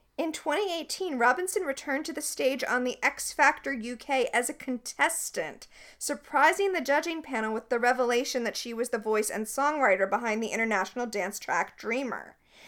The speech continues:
She successfully made it to the live show as part of the over twenty-eights category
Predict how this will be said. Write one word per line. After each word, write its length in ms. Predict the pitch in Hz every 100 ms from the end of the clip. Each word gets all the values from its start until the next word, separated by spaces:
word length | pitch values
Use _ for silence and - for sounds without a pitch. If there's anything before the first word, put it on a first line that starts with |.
| - -
She 180 | -
successfully 680 | 311 311 - 320 - 381 381
made 220 | 339 302
it 80 | 269
to 80 | 269
the 120 | 247
live 320 | 240 233 262
show 260 | - 269 240
as 120 | 226
part 300 | - 247 233
of 180 | - 226
the 200 | 208 220
over 240 | - 226 254
twenty-eights 540 | - 262 226 220 226
category 920 | - - 175 - 110 110 82 71 254